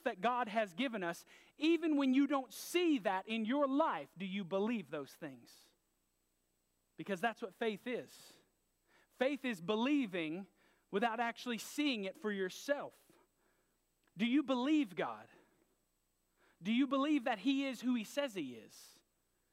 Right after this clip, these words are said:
And do you believe that He rewards every single person that comes to Him?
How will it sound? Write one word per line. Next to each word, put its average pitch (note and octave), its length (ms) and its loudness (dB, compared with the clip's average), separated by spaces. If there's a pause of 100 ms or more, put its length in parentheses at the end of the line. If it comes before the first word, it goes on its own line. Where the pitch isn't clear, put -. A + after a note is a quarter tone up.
(300)
And F3 100 -6
do F#3+ 60 -2
you A#3+ 100 0
believe A#3+ 420 0
that G#3 120 -2
He B3 160 0
rewards G#3 760 -2
every G#3 400 -6
single G3 400 -6
person D#3 580 -8 (680)
that E3 160 -4
comes A3+ 280 -8
to - 100 -20
Him? - 220 -20